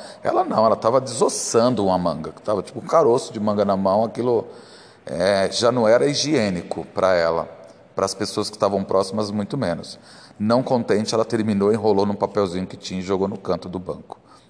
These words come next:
Então, são coisas dessa natureza que você pensa: é, o que que falta para o ser humano, sobretudo, como a gente diz, o brasileiro,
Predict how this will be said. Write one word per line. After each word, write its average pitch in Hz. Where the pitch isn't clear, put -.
Então, 120
são 135
coisas 110
dessa 98
natureza 95
que -
você 98
pensa: 90
é, 87
o -
que 147
que 180
falta 92
para 87
o 82
ser -
humano, 85
sobretudo, 98
como 104
a 98
gente 92
diz, 92
o 87
brasileiro, 98